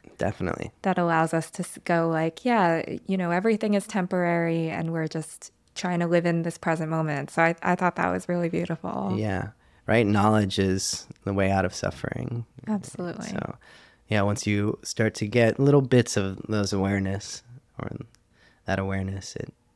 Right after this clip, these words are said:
Speaker 1: it definitely frees you in certain ways. Definitely not a, a Jiva Mukti or a free <laughs> soul or anything like that, but I've found some freedom in my life from some of the things that were making me feel really bound, you know,
Speaker 2: Yeah,
Speaker 1: and trapped.
Speaker 2: absolutely.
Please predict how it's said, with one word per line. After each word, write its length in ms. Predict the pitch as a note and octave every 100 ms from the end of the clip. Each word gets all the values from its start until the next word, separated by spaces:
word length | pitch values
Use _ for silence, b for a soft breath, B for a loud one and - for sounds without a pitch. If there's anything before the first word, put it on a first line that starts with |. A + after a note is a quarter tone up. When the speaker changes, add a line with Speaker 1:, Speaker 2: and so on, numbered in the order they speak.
| _ _ b b b
Speaker 1:
it 40 |
definitely 260 | A#2 B2+ C3
frees 360 | - B2 G2+ F2
you 180 | - -
in 160 | - F#2+
certain 320 | - - -
ways. 380 | - - A2 - _ _
Definitely 320 | - F#2+ G#2+
not 320 | G#2 G#2 G2 -
a, 300 | G2+ G2 F#2
a 20 |
Jiva 360 | A2 G#2+ G#2+ G#2
Mukti 380 | G#2 G#2 G#2 G#2
or 80 | G2+
a 60 |
free 520 | G2+ - G#2 G#2 G#2 G2+ B
<laughs> 180 | B -
soul 500 | - - G2 G2+ A2
or 100 | -
anything 320 | A2+ G2+ G#2+
like 160 | G#2+ G#2+
that, 240 | A2 G#1
but 260 | - G1+ - b b b b
I've 140 | G2+ F#2
found 300 | G#2+ G#2+ G#2
some 240 | - G2+
freedom 720 | - A2 G#2 F#2+ F#2 G2 G2 -
in 120 | G2
my 120 | F#2+
life 420 | F2 F2+ F#2+ - -
from 440 | - - G1+ - -
some 200 | - G2
of 60 | G2
the 80 | F#2
things 340 | - F#2 F#2+
that 300 | - C2 - b b b b b b
were 100 | G2+
making 260 | G2 F#2+
me 80 | F2+
feel 240 | - F2
really 220 | E2 - -
bound, 380 | A#1+ C2+ - - - _ -
you 60 | B2
know, 160 | - - _ -
Speaker 2:
Yeah, 260 | G3+ F#3 F3
Speaker 1:
and 140 | -
trapped. 220 | - - -
Speaker 2:
absolutely. 600 | - G3 G#3+ F#3+ F#3+